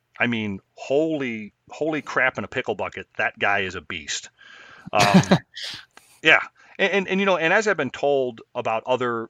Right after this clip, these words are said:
Speaker 1: nuggets of information on this army, by the way, um, that we're gonna be getting into later here in the show, I've been told that the number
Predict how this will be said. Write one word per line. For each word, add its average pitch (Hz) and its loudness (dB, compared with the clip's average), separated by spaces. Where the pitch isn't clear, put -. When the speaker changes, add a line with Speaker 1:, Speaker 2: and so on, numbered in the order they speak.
Speaker 1:
nuggets 117 -2
of 110 -10
information 107 -4
on 101 -6
this 90 -8
army, 110 -2
by 123 2
the 120 -4
way, 123 -6
um, 104 0
that 113 -2
we're 107 -2
gonna 98 -6
be 95 -12
getting 107 0
into 104 -4
later 98 -4
here 92 -6
in 87 -10
the 87 -8
show, 98 0
I've 117 0
been 117 -2
told 113 0
that 98 -4
the 104 -8
number 113 0